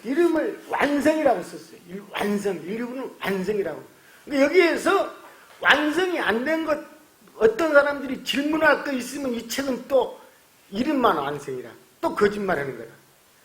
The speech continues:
아니, 자기가 거짓말을 하려고 그러는 게 아니라, 어?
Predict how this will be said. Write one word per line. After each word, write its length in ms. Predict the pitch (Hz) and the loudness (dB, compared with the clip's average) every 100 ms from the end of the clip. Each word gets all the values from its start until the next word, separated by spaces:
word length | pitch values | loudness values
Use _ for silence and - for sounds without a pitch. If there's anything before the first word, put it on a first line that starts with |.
| - | -6
아니, 260 | 226 - | -6 -6
자기가 380 | - 226 294 269 | -8 -6 2 2
거짓말을 520 | 190 202 254 277 240 | 2 -2 0 0 2
하려고 280 | 196 277 254 | 0 0 0
그러는 200 | 233 269 | 0 -2
게 80 | 240 | -2
아니라, 560 | 151 151 240 180 - - - - _ _ _ | -2 0 0 0 -6 -18 -20 -20 _ _ _
어? 240 | 208 262 | -4 -4